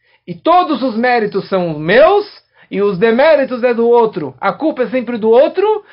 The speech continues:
e eu sempre sou o justo, eu sempre sou o tzadik. Fala o Alter Rebbe o seguinte,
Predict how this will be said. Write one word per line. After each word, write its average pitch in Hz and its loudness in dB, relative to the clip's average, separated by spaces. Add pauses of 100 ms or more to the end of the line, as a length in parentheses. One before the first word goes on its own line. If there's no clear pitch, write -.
(100)
e 240 -2
eu 392 2
sempre 359 -8
sou 320 -2
o 285 -6
justo, 247 -6
eu 269 2
sempre 254 -10
sou 240 -6
o 226 -12
tzadik. 190 -10 (800)
Fala 320 0
o 302 4
Alter 262 0
Rebbe 247 -2
o 233 -8
seguinte, 190 -14